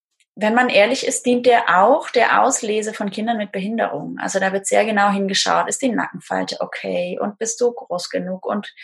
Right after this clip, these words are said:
na, gibt's irgendwelche Softmarker, nennt man das, irgendwelche körperlichen Hinweise auf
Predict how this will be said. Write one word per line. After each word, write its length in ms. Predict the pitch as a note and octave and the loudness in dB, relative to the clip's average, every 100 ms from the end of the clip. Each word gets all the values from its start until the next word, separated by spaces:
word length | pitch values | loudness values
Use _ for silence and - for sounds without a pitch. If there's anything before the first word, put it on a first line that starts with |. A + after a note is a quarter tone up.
| - - - - | -16 -16 -14 -2
na, 160 | G#3+ | 0
gibt's 320 | A#3+ B3 - | 2 0 -2
irgendwelche 800 | - G#3+ G#3 G#3+ G#3+ G#3+ G#3+ A3 | -4 -2 0 -2 0 2 4 2
Softmarker, 1040 | - - F#3+ F#3+ - - F3+ F3 F#3 - F3+ | -2 -4 -2 -4 -8 -4 0 2 2 0 -2
nennt 220 | F3+ F3+ | -2 -2
man 160 | F3+ | -4
das, 160 | F#3 F#3 | -4 -4
irgendwelche 460 | F#3+ F#3+ G3 G3 G3 | -4 -4 -4 -6 -8
körperlichen 600 | - F#3+ G3 G3 F#3+ G3 | -2 0 0 -2 -4 -6
Hinweise 760 | D3+ G3+ F#3 F#3 F3+ F3+ F#3+ | -4 -2 0 4 4 4 2
auf 280 | E3+ F#3 - | 0 0 -12